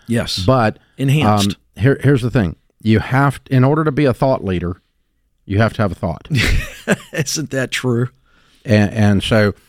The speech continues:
Speaker 2: you know, the, y-, A I cannot replace that.
Speaker 1: Mm-hmm.
Speaker 2: And, and so art-, artistry, you know, quality graphic production, um, has to be installed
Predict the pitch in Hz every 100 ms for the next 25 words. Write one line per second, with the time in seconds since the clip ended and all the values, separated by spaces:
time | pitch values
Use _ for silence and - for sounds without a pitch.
0 | _ - 113 90 62 107 - _ - 80
1 | 123 - - 123 139 135 127 123 127 110
2 | 120 113 107 - 120 104 95 - - 113
3 | 95 76 - - 87 107 104 98 107 101
4 | - 110 98 - - _ _ - 139 139
5 | - - - 151 131 - - 98 82 73
6 | _ _ _ - 87 117 87 - 139 120
7 | 120 143 139 139 139 127 - _ _ -
8 | 117 127 131 127 - 123 101 123 - -
9 | 90 87 104 _ _ _ _ _ - 104
10 | 101 101 - - - 139 131 143 123 123
11 | 113 117 - - 175 165 113 87 104 120